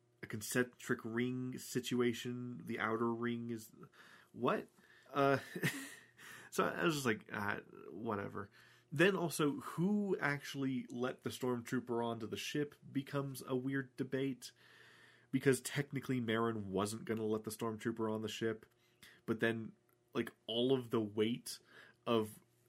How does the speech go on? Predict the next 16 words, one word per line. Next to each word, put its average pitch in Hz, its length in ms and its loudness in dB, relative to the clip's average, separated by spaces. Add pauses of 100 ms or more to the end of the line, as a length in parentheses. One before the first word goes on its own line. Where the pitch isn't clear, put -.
(260)
the 123 120 2
decision 120 480 2
to 117 100 -2
let 113 220 2
the 117 80 -2
stormtrooper 117 580 0
on 110 160 -2
the 101 100 0
ship 110 380 0 (300)
is 113 140 2
put - 360 -2
onto 127 380 -2
Marin 185 520 -4
for 185 120 -4
some 190 160 -2
reason, 190 340 -4